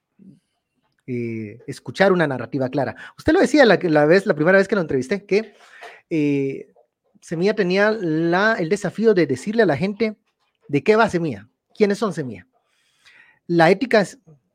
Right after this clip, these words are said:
sin duda, ha sido uno de los temas, pero ¿cree, cree Edgar que que ya se han comunicado con la gente, que ya llegaron a buscar a la gente, eh, o aún les falta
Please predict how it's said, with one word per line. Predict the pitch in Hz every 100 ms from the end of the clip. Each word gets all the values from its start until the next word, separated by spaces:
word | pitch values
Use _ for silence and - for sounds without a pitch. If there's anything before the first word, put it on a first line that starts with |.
| _ _
sin | - 135
duda, | 185
ha |
sido | 175 185
uno | 190
de | 151
los | -
temas, | 196 214
pero | - 139 -
¿cree, | 202 277 339 339 _
cree | 214 285 302 277
Edgar | 302 277 262
que | 160 127 151 _ _ _ _ _
que | - 156
ya | 135 208 269
se | 269
han | 226 226
comunicado | 277 254 180 143 175 220
con | 226 160
la | 120
gente, | 147 - 185 _
que | 151 131
ya | 196 262
llegaron | 240 226 233
a | 240
buscar | 202 - 190
a |
la | 208
gente, | 156 143 175 233 _ - _ _ _
eh, | 147 135 127 131 - _ _ _
o | 202 170
aún | 151 208 226 - _ _ _ _ _ _ _ _
les | 127 - -
falta | 185 196 196 202 185 165 139